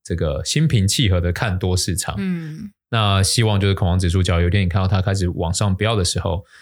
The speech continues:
Speaker 1: 就意味着这些大资金的投行或者是机构法人开始在做避险嘛，那他们可能有看到一些风吹草动，才迫使他们要去做避险。因为避险一直在跟大家提醒，就是有避险等于有成本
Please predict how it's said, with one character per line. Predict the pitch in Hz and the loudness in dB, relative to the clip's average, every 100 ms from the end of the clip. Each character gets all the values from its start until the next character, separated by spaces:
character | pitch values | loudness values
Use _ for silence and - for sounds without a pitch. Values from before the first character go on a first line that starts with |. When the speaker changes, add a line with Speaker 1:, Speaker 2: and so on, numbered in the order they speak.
| _ | _
Speaker 1:
就 | - 127 | -2 0
意 | 160 | 2
味 | 147 117 | 2 2
着 | 92 85 | 2 0
这 | 95 | 2
些 | 87 87 85 90 104 - _ _ | 2 2 2 2 0 -6 _ _
大 | - 113 98 | -2 0 0
资 | - 104 | 0 0
金 | 92 101 98 | 0 2 2
的 | 92 85 78 73 - | 2 2 0 -2 -4
投 | - 95 98 | -4 0 2
行 | 92 | 2
或 | 85 98 | 0 0
者 | 87 | 0
是 | 85 | -2
机 | 92 98 | -2 -2
构 | 107 92 | -2 -2
法 | 92 - | -2 -4
人 | 57 117 - | -6 -8 -12
开 | - 98 | -4 -2
始 | 95 | 0
在 | 90 | 0
做 | 87 87 | 0 -2
避 | 101 | -2
险 | 80 - - | -2 -4 -8
嘛， | 50 - _ _ - - | -10 -14 _ _ -18 -2
那 | 107 | 2
他 | 104 | 2
们 | 95 | 4
可 | |
能 | 82 | 4
有 | 82 78 | 4 2
看 | - 98 | 0 0
到 | 92 | 0
一 | 87 | 2
些 | 92 | 0
风 | 98 95 | 0 0
吹 | 95 | 0
草 | 92 - | 0 -2
动， | - 87 80 | -4 -4 -2
才 | - 82 87 - _ _ _ | -4 -2 -2 -4 _ _ _
迫 | - 170 | -2 0
使 | 104 - - - _ | 0 -4 -8 -16 _
他 | - 98 | -4 0
们 | 92 | 2
要 | 90 87 - _ _ _ | 2 0 -4 _ _ _
去 | - 104 | -2 0
做 | 87 87 | 2 0
避 | 76 82 | 0 0
险。 | - - | -2 0
因 | 127 | 0
为 | 139 | 2
避 | 160 | 2
险 | 98 87 85 | 2 2 2
一 | 104 | 2
直 | 101 | 2
在 | |
跟 | 95 95 | 2 2
大 | 90 | 2
家 | 90 | 0
提 | - 85 | -2 -4
醒， | 87 76 | -2 -4
就 | 95 101 | -2 -2
是 | 92 | 0
有 | 87 | 0
避 | - 160 | 2 2
险 | 107 85 | 2 0
等 | 80 | -2
于 | 73 82 | -2 -2
有 | 80 | -2
成 | 71 - 78 | -2 -4 -6
本 | 80 | -6